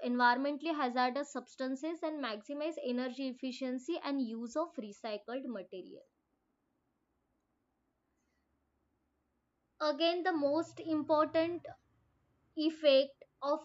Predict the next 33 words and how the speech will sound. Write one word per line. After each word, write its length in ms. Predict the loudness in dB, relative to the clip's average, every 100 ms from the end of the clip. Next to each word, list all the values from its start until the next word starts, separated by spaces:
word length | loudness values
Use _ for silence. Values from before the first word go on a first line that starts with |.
| -2
acid 380 | -2 0 -4 0
rain 260 | 2 4 2
is 200 | -4 -6
because 420 | -6 -2 0 2
of 140 | 2 0 0
emission 500 | 0 0 -4 -6 -2
of 200 | -2 -2 -4
toxic 460 | -4 -4 -6 -6
gases 460 | -2 -2 -2 -6 -6
from 280 | -4 -4 -4 -8 -8
vehicular 640 | 0 2 0 -4 -2 -2 0
emissions. 680 | -2 -2 -4 -10 -14 -16 -20 _ _ _ _ _ -2
So 180 | 0 0
it 140 | -2 -2
is 160 | -2
most 440 | 0 0 0 -2 -2
important 580 | 0 2 2 2 -2 -4
to 100 | -6 -2
control 420 | 0 2 0 0
the 160 | 0 -2
emission 440 | -2 -4 -6 -4
of 240 | -4 -4
these 180 | -6 -8
toxic 460 | -6 -6 -4 -6 -2
gases 360 | -4 -4 -8 -6
from 160 | -6 -6 -8 _ _ _ _
vehicular 540 | -2 0 0 -2 -2 -2
emission. 460 | -2 -6 -8 -10 -16 -20 _ _ _ _
So 160 | 0 2
in 180 | 4
form 320 | 4 4 4 4
of 180 | 4 6
transportation, 960 | 6 6 2 2 2 0 -2 -4 -6